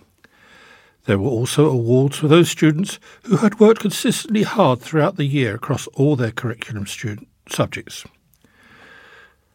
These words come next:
The Adam Hussein Memo-, Memorial Award, as voted for by students and staff,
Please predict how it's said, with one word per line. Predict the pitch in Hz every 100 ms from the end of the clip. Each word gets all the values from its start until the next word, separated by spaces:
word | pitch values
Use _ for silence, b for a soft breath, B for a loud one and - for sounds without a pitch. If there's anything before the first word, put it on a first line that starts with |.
| b -
The | -
Adam | - 190 196
Hussein | 143 135 - 165 147
Memo-, | 131 123 156 -
Memorial | 147 139 175 151 110 107
Award, | 107 98 92 185 _ b b b b b -
as | 143
voted | 113 143 160 151 -
for | 143 127 123
by | 123 117
students | - - 170 151 -
and | 143 135
staff, | - 147 139 127